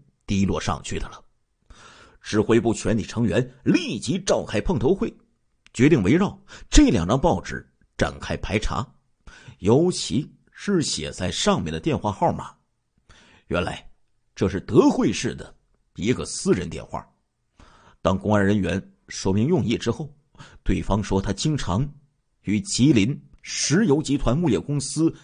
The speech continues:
江南维修大队工人曲某有生意来往。捕捉到这个消息之后，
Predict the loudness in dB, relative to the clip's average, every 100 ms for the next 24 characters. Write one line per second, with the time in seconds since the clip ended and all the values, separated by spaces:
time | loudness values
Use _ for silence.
0 | _ 0 4 4 4 2 2 4 2 0
1 | -2 0 0 -2 0 0 2 0 -6 -20
2 | -10 -6 0 4 4 4 -2 -6 -20 _
3 | _ _ -6 -6 -6 -2 0 0 -2 -2
4 | -2 -2 -4 -20 _ _ _ _ _ _
5 | _ _ _ _ _ -20 -20 -20 -12 2
6 | 6 8 8 6 4 2 2 2 0 0
7 | -4 -8 -10 -12 -16